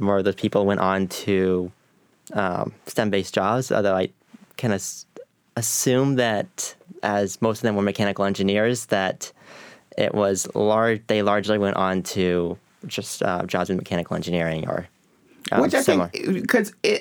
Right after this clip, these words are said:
Speaker 2: essentially a robotics club is really kind of a support group. At least it's talking
Speaker 1: Yeah.
Speaker 2: about you hit the wall 'cause it's kinda hard, but now you have each other
Speaker 1: Mm-hmm.
Speaker 2: to sort of,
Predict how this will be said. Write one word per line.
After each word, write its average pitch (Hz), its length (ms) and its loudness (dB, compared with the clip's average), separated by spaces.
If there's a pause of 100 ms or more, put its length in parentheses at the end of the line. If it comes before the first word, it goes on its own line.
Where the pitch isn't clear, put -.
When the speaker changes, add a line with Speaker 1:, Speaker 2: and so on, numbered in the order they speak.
Speaker 2:
essentially 277 420 4
a 156 80 4
robotics 190 480 4
club 160 160 2
is 151 100 0
really 160 140 4
kind 160 160 2
of 139 60 0
a 139 60 0
support - 380 0
group. 127 200 0
At 131 80 4
least 170 180 0
it's 143 100 -4
talking 151 260 4
Speaker 1:
Yeah. 110 320 4
Speaker 2:
about - 140 -4
you 190 80 8
hit 202 160 4
the 160 80 4
wall 160 380 6
'cause 151 160 0
it's - 100 -6
kinda 156 220 0
hard, 151 400 2
but 143 100 2
now 156 140 0
you 165 140 2
have 156 140 4
each 135 140 2
other 147 480 2
Speaker 1:
Mm-hmm. 117 200 -2
Speaker 2:
to 156 80 4
sort 147 240 2
of, 143 240 -2